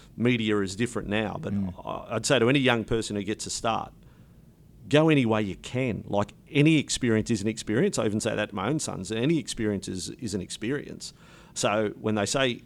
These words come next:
Speaker 1: "Andrew, <laughs> do you wanna go and cover Bathurst?" <laughs> "Oh, yeah, oh, love motor racing."
Speaker 2: Mm.
Speaker 1: Like, you know, I knew nothing about it, but off I went. I did that. And, and you just put your hand up to do things. And if there's a news story to cover, go do that. And I've done that over the years. So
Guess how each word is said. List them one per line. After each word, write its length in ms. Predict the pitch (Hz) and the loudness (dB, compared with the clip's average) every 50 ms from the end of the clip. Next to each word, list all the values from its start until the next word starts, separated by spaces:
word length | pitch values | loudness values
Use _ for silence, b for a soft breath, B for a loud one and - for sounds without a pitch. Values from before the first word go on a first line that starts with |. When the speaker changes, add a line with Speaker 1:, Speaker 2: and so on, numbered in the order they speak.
| - - | -10 -4
Speaker 1:
"Andrew, 380 | 131 131 147 131 123 113 95 92 - - | 0 0 2 2 2 2 0 -2 -4 -8
<laughs> 40 | - | -6
do 180 | 143 - - - - - - - - - - - - | -4 -4 -4 -6 -10 -16 -20 -20 -18 -18 -18 -12 -4
you 80 | - 139 | 0 2
wanna 120 | 160 156 139 | 2 2 4
go 160 | - 135 120 | 2 2 2
and 100 | 120 110 | 2 0
cover 220 | - 135 127 107 104 | 0 0 0 0 0
Bathurst?" 600 | 87 113 123 135 - - 101 - - - - - - - - | 0 0 0 0 -2 -4 -4 -4 -6 -12 -14 -20 -20 -20 -20
<laughs> 260 | - - - 160 - | -10 -6 -4 -2 -2
"Oh, 140 | 240 175 113 | -2 -2 -2
yeah, 260 | 110 139 208 208 185 - - | -2 0 0 0 -2 0 0
oh, 220 | 202 151 104 - B B B B | 0 0 0 -2 B B B B
love 200 | - 123 120 151 | 2 2 4 6
motor 220 | 160 151 139 123 120 | 6 6 6 8 6
racing." 320 | 113 98 95 104 98 95 | 6 4 4 2 0 0
Speaker 2:
Mm. 100 | 92 123 | 2 2
Speaker 1:
Like, 180 | 123 113 - - | 2 2 2 0
you 80 | 147 104 | -2 -2
know, 60 | - - | -2 -2
I 100 | 98 104 | -6 -4
knew 180 | 113 113 104 | -2 -2 0
nothing 280 | 95 110 101 - - - | 0 0 -2 -2 -6 -10
about 260 | - - 95 95 92 | -6 -4 -4 -4 -4
it, 120 | - - - | -6 -6 -2
but 100 | - 107 | 0 2
off 180 | 107 104 98 - | 2 2 2 0
I 60 | 95 | 0
went. 260 | 101 120 165 180 - - | 2 2 2 0 0 -4
I 100 | 107 110 | -4 -4
did 240 | 107 101 135 147 143 | -2 0 -2 -2 -2
that. 220 | - - - - - | -4 -10 -10 -10 -8
And, 260 | 110 107 107 107 104 B B B B B B B B - | -6 -4 -4 -4 -6 B B B B B B B B -10
and 140 | - 123 127 | -6 -4 -2
you 100 | 131 131 | -2 -2
just 140 | 123 120 - | -2 -2 -2
put 100 | - 156 | -2 -2
your 100 | 120 107 | -2 0
hand 200 | 113 123 127 120 | 0 0 2 2
up 140 | 117 107 - | 2 0 0
to 80 | - 110 | -4 -2
do 180 | 98 117 143 | 0 0 0
things. 320 | 196 - - - - - - | -2 -4 -8 -12 -10 -6 -4
And 320 | 104 104 101 98 98 98 - | -2 -2 -2 -2 -4 -8 -10
if 160 | - - 107 - | -8 -6 -4 0
there's 180 | 117 107 92 | 0 0 0
a 40 | 101 | 0
news 240 | 101 123 190 254 - | 2 2 2 2 2
story 220 | - - 104 95 87 | 0 -2 -4 -6 -6
to 60 | 98 | -6
cover, 220 | - - - - | -6 -8 -8 -4
go 180 | 98 123 127 151 | -2 0 2 2
do 140 | 143 139 131 | 2 2 2
that. 180 | 127 196 226 - | 2 -2 -4 -4
And 100 | - 98 | -4 -6
I've 120 | 92 92 | -4 -2
done 160 | 92 117 156 214 | 0 0 0 0
that 120 | 220 143 | -2 -2
over 160 | 98 90 90 90 | -4 -4 -6 -8
the 100 | 107 98 | -10 -10
years. 320 | 95 95 92 85 85 87 | -10 -8 -10 -10 -8 -6
So 280 | - - 117 113 113 | -4 -2 0 0 0